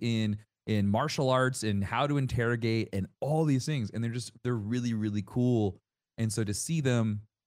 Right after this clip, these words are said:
and to watch them get flushed out and to really see all this kind of just come to fruition has been just really enjoyable. Kevin, this episode was a filler episode and I enjoyed it.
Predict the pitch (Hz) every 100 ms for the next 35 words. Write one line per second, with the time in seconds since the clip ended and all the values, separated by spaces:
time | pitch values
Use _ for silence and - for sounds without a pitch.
0 | _ 110 110 104 - 110 120 147 - 139
1 | - - 127 123 - 117 110 101 107 104
2 | 104 120 113 - 117 104 101 98 117 107
3 | 92 98 - 117 107 - 104 131 104 87
4 | 87 98 92 - 139 233 135 113 185 117
5 | - _ - 196 220 175 - - 220 214
6 | 208 202 156 - 151 156 127 104 110 95
7 | - 104 101 92 87 90 87